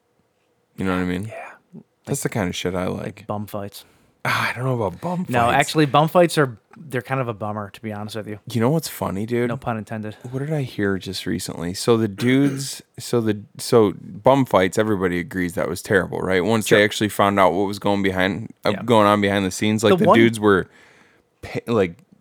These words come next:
Speaker 1: like, basically offering these guys, what, a couple bucks to
Speaker 2: It
Speaker 1: seriously
Speaker 2: wasn't
Speaker 1: injure
Speaker 2: much. It
Speaker 1: themselves or
Speaker 2: wasn't
Speaker 1: something
Speaker 2: much.
Speaker 1: like that?
Speaker 2: The one dude that was the one bum that was, uh, I feel like it's politically incorrect to call him bum, but, like, the,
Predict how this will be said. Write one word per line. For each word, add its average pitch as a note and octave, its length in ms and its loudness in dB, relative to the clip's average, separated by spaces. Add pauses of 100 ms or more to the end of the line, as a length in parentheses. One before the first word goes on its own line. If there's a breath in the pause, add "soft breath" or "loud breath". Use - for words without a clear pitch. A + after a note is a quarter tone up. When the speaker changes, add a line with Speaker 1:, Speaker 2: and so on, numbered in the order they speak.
(300)
Speaker 1:
like, G2 540 -2
basically G2+ 440 0
offering F#2+ 500 2
these F2+ 180 0
guys, F2+ 400 2
what, F2 260 0
a G2+ 80 -6
couple F#2 300 0
bucks F2+ 400 -2
to E2 120 -2
Speaker 2:
It F#2+ 100 -8 (260)
Speaker 1:
seriously G#2 420 2
Speaker 2:
wasn't G2+ 220 2
Speaker 1:
injure G2+ 160 2
Speaker 2:
much. G2+ 60 4
It G#2 40 4
Speaker 1:
themselves G#2+ 360 4 (100)
or A2 60 0
Speaker 2:
wasn't G#2+ 80 -2
Speaker 1:
something A2 160 2 (180)
Speaker 2:
much. - 20 2
Speaker 1:
like A#2 200 4
that? - 160 -16
Speaker 2:
The D3+ 80 4
one E3+ 240 0
dude C#3+ 240 2
that C3+ 100 2
was A#2+ 120 -2
the B2 80 -2
one C3 180 -2
bum A#2 280 -2
that B2+ 140 -4
was, A2 380 -6
uh, G2+ 300 -8 (520 soft breath)
I - 40 -20
feel D3 120 0
like C3+ 80 -4
it's A2 80 -12
politically A#2+ 480 -8
incorrect A#2+ 320 -4
to - 60 -16
call A#2+ 160 -4
him G#2+ 100 -6
bum, G#2+ 400 -4
but, G#2+ 140 -6
like, A#2+ 160 -4
the, A#2 160 0